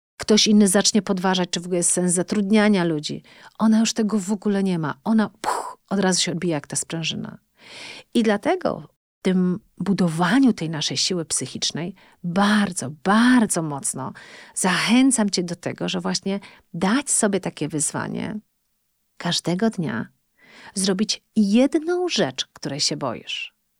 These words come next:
Oczywiście wcześniej warto zrobić sobie listę rzeczy, których się boisz. Listę rzeczy, do których czujesz, że potrzeba ci więcej odwagi. Listę rzeczy,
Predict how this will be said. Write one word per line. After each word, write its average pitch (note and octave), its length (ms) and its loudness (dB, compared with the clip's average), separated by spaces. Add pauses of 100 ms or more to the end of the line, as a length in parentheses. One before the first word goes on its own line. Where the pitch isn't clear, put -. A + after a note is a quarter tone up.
(120)
Oczywiście G#3+ 340 -2
wcześniej F3+ 480 -4
warto C3+ 300 -6
zrobić E3+ 260 -4
sobie F#3+ 180 -4
listę A3 520 2
rzeczy, - 240 -6
których - 260 -10
się D3 140 -4
boisz. - 400 -4 (340)
Listę B3 480 4
rzeczy, G3 400 0 (420)
do F3 100 -4
których F#3+ 280 -4
czujesz, A3 260 2
że G3 80 0
potrzeba F#3 340 -4
ci F#3 160 -2
więcej E3+ 380 0
odwagi. C#3 580 -6
Listę A#3 460 2
rzeczy, G3+ 400 0